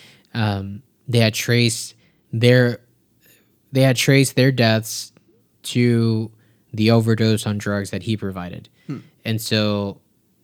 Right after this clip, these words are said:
Speaker 1: s-, you know, so the government, uh, so the police department was trying to get to him, um, so that they could pin the deaths on somebody.
Speaker 2: Yeah.
Speaker 1: And
Speaker 2: That's what a lot of law enforcement or these invest-, it's just, we need
Speaker 1: So
Speaker 2: someone
Speaker 1: we
Speaker 2: to
Speaker 1: need
Speaker 2: blame.
Speaker 1: someone. Yeah, we
Speaker 2: We need
Speaker 1: need someone.
Speaker 2: someone.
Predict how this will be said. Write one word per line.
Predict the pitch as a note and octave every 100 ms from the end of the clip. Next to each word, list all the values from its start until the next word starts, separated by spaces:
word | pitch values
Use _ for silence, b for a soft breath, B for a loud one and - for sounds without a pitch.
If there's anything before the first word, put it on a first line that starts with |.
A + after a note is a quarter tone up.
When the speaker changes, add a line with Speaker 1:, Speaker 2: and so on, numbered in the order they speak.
| _ -
Speaker 1:
s-, | - -
you | A#2+
know, | G#2+
so | -
the | G#2
government, | G#2+ A#2+ A#2 G#2+ G#2+
uh, | B2
so | - A2+
the | G#2+
police | - A#2+ A2
department | A2+ G#2+ G#2+
was |
trying | - G#2+
to | G#2
get | G2+ - -
to | - A#2+ G2+
him, | A#2 A#2+ G#2 G2+ b b b b b b -
um, | A2 G#2 G2+ G2 - _ _ - A#2 -
so | -
that | G#2+ G#2+
they | G#2+
could | G2+ G2 -
pin | - A2+
the | A2+
deaths | G2+ A2 A2
on | G#2 G2
somebody. | C3 C3 G#2+ G2+ G2+
Speaker 2:
Yeah. | - A#2+ - b b _ _ -
Speaker 1:
And | C3 C#3 C3+ C3 B2+
Speaker 2:
That's |
what | B3
a | D3
lot | C#3 C#3
of | B2+
law | A#2
enforcement | A2 A2 B2 A#2+ C3 -
or | A#2 G#2+
these | G#2 G#2+ F#2
invest-, | G#2 G#2+
it's | A2 B2
just, | B2 - -
we | C#3+
need | D3+ D#3+
Speaker 1:
So | - - - C#3+
Speaker 2:
someone | C3
Speaker 1:
we | B2+
Speaker 2:
to | D3+
Speaker 1:
need |
Speaker 2:
blame. | E3
Speaker 1:
someone. | G3 A#3 F3+ G#2
Yeah, | G#2+ C#3
we | A2
Speaker 2:
We |
need | B2
Speaker 1:
need | C3+
someone. | - D3+ D#3 A2+ G2
Speaker 2:
someone. | F2+